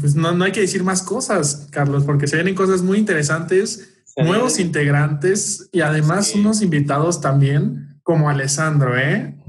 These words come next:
Speaker 1: Muy,
Speaker 2: Sí.
Speaker 1: muy padres.
Speaker 2: Así que, eh, bueno, les quiero hacer una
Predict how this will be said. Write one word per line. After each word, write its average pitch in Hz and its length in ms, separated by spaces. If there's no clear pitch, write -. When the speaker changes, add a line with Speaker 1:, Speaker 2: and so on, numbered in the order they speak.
Speaker 1:
Muy, 165 420
Speaker 2:
Sí. 156 40
Speaker 1:
muy 156 220
padres. 139 300
Speaker 2:
Así 160 320
que, 214 440
eh, 143 420
bueno, 139 220
les 127 160
quiero 165 160
hacer 165 160
una 165 240